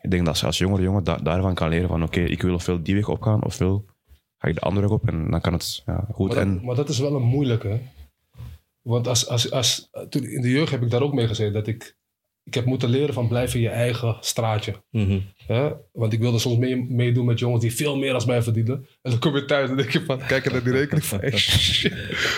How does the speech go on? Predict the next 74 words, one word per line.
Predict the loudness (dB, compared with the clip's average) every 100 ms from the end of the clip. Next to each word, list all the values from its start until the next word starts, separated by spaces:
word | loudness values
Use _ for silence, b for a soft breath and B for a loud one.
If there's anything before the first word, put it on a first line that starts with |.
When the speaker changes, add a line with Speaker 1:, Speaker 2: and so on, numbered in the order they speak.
| B B B
Speaker 2:
Oh, | -4 -2
maar | 0
je | 2
wil | 0
stoer | 0 0 2
doen | 2
voor | 0
die | 2
jongens, | 0 0 -2
maar | -2
thuis | 0 2
Speaker 3:
Ja. | 2
Speaker 2:
denk | 0
je | 0
van, | -4 -6
"Ga, | -8 -6 -6
dit | -6 -6
had | -6
ik | -2
niet | 0
moeten | 0 0 0
doen." | 0 -2 -8 B B B B B
Snap | -2 0
je? |
En | 2
dit | 2 0
is | 0
een | 2
les | 2 2 2
wat | 0 -4
die | -2 2
jongens | 2 0
snel | 0 2 2
moeten | 2 2
leren: | 2 2 0
van, | -2 -4 -6 -14 -6
blijf | 0 2 2
in | 2
je | 2
eigen | 2 0 -4
straatje. | -6 -6 -8 -10 -18 _
Speaker 3:
Maar | -2 0
had | 2
je |
dan | 2 2
ook, | 0 -4 -4
had | -2
je | 0
dan | 2
ook | 2 0
een |
soort | 0 0 0
van | 0 2
druk | 0 0 0
om | 0 0 0 -4
mee | -2 0 0 0
aan | -2
te |
sluiten | -2 -2 -2 -2
bij | 2
die |
Speaker 2:
Dat | 2
Speaker 3:
jongens? | 0 0
Speaker 2:
is, | 0
dat | 0
is | -2
die | 0
druk, | 0 0
Speaker 3:
Qua, |
Speaker 2:
hè, | 0
Speaker 3:
qua | 0
Speaker 2:
van | 0
hun |
ko-, | 0